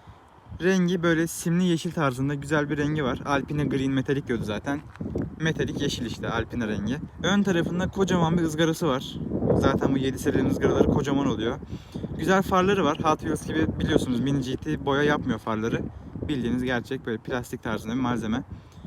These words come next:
Ön tarafında küçük bir B M W logosu var ve ön çam-, tamponda da Alpina yazıyor.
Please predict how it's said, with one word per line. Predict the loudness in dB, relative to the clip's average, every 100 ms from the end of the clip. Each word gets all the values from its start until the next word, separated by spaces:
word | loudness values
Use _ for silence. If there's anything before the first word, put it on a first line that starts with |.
| -12 -6
Ön | -2 -2
tarafında | 0 0 0 -2
küçük | -2 -4 -4
bir | -2
B | 0
M | 2
W | 2 2
logosu | 0 0 -2
var | -4 -2
ve | -2 -2
ön | -2 -2 -4 -8 -20 -20 -20 -18
çam-, | -6 -4 -4 -6
tamponda | -2 -2 0 0 0
da | -2 0
Alpina | 0 0 2 2
yazıyor. | 2 0 0